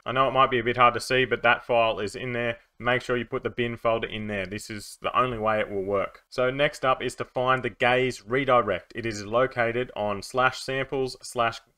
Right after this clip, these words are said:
gaze redirect. So as it says there, we're gonna go samples, Gaze redirect, and then we're onto this page. It should look exactly like this for you. This run may be called run dot bat,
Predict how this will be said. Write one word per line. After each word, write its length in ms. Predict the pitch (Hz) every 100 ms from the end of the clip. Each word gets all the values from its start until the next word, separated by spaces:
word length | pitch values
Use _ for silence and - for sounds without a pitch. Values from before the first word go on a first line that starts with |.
| -
gaze 380 | 117 120 113 -
redirect. 760 | 98 117 113 110 101 90 - - -
So 140 | 139
as 100 | 135
it 120 | 131
says 300 | - 147 139
there, 240 | 139 135 127
we're 100 | 131
gonna 140 | 131
go 240 | 123 120
samples, 800 | 117 - 147 156 170 156 151 - - _ 120 -
Gaze 320 | 139 156 123
redirect, 800 | 135 135 127 117 117 123 - - _ -
and 140 | 113
then 140 | 127 131
we're 140 | 131
onto 220 | 127 120
this 200 | 113 123
page. 400 | - 113 101 95
It 100 | 104
should 180 | - 107
look 200 | 117 -
exactly 460 | 104 - 139 - 135
like 200 | 123 110
this 160 | 123
for 120 | -
you. 240 | 113 135 139 - _
This 180 | 139 139
run 460 | 110 117 127 165 170 -
may 240 | 113 131
be 120 | 131
called 340 | 120 139 123 98
run 280 | 120 120 113
dot 280 | 117 -
bat, 300 | 110 104 -